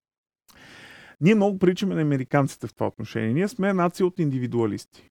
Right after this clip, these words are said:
Американците също са зловещи индивидуалисти. Те затова са много десни, защото по принцип дясната идеология предполага индивидуалното щастие да води към общественото щастие. Тоест,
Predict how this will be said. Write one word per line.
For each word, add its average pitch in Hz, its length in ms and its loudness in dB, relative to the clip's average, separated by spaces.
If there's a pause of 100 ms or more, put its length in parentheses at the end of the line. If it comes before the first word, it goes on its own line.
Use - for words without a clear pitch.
(560)
Американците 165 520 2
също 196 300 -10
са 190 160 -4
зловещи 156 560 2
индивидуалисти. 110 720 -6
Те 165 120 2
затова 160 280 0
са - 140 -4
много 156 280 0
десни, 139 540 2 (560)
защото 180 200 0
по 165 80 -6
принцип 180 340 0
дясната 165 460 4
идеология 143 460 0
предполага 156 640 0
индивидуалното 151 800 0
щастие 190 600 0
да 165 220 2
води 160 360 2
към 170 240 -2
общественото 135 760 0
щастие. - 480 -18
Тоест, 151 360 0